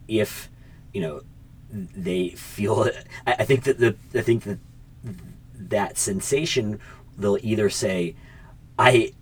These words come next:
deeply believe that Trump is a person to alleviate the sensation," or, "I believe that he's the one in part who made me feel the sensation in the first place, and I wanna, and I, I need to change it up." Um, and I think it,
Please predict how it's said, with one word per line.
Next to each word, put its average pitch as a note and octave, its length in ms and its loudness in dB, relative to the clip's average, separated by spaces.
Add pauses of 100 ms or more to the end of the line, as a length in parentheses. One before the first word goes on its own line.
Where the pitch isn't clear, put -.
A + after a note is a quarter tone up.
(360)
deeply A#2+ 420 0
believe F#2+ 520 0
that F#2+ 120 -2
Trump G#2 380 -4
is F#2+ 120 -2
a F#2 60 -4
person F#2+ 440 -2
to F2 200 -2
alleviate F#2+ 480 2
the C3 80 -2
sensation," E3 720 -2 (280)
or, B2 480 6
"I B2 320 4
believe A#2 360 0
that G2+ 120 -4
he's A#2+ 240 -6
the A#2 80 0
one A2 420 -2
in G2+ 100 -6
part G#2+ 340 -2
who G#2 140 -8
made G2 200 0
me G2+ 80 -2
feel G3 200 -2
the F#3 100 -2
sensation - 520 -6
in F2+ 40 -6
the F2+ 60 -8
first A#2 300 -4
place, D2+ 240 -6
and - 80 -8
I D#2+ 40 -8
wanna, D#2+ 300 -8
and E2+ 100 -8
I, F2+ 400 -4
I F2+ 40 -2
need F#2 220 -2
to - 80 -12
change - 320 -6
it - 80 -10
up." - 200 -12 (320)
Um, C2+ 540 -6 (480)
and D#2+ 720 -4 (560)
I - 80 0
think A2+ 260 0
it, G#2+ 220 0